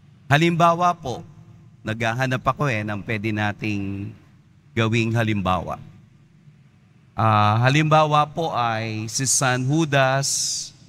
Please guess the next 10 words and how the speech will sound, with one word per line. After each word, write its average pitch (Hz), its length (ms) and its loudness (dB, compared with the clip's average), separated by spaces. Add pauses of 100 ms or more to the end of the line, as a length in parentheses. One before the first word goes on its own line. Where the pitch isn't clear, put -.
(160)
Tadeo. 127 720 -2 (1200)
Kung 139 320 2
titingin 214 400 2
kayo 190 240 2
sa 175 160 0
kanyang 156 400 0
picture, 113 800 -2 (1900)
makikita 165 720 2
ninyo 147 560 0
na 113 480 0